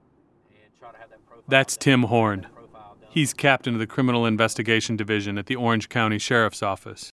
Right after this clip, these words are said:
Speaker 2: For the past six months, he's hung hopes that a true crime cable television show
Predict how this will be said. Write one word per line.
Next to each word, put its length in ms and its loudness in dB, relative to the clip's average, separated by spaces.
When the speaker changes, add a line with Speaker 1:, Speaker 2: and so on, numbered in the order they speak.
Speaker 2:
For 100 4
the 80 4
past 360 2
six 280 0
months, 380 -2
he's 200 -2
hung 200 2
hopes 400 0
that 140 -4
a 40 0
true 300 0
crime 400 2
cable 300 0
television 560 0
show 360 -6